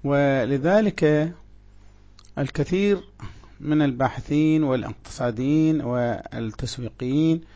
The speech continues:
يعتبرون مادة المعلومات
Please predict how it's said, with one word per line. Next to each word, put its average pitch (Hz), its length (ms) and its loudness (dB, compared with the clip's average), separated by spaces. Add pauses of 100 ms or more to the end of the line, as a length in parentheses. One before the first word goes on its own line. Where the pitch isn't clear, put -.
(300)
يعتبرون 156 840 0
مادة 156 480 4 (460)
المعلومات 139 920 0